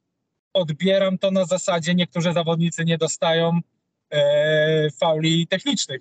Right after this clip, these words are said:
za to, jak reagują na gwizdki. Mowa tu na przykład o,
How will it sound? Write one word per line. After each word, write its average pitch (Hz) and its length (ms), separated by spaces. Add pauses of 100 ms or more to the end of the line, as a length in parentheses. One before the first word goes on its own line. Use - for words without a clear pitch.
(120)
za 160 180
to, 160 120
jak 160 240
reagują 185 380
na 143 140
gwizdki. - 340 (180)
Mowa 135 180
tu 147 120
na 147 100
przykład - 340
o, 147 140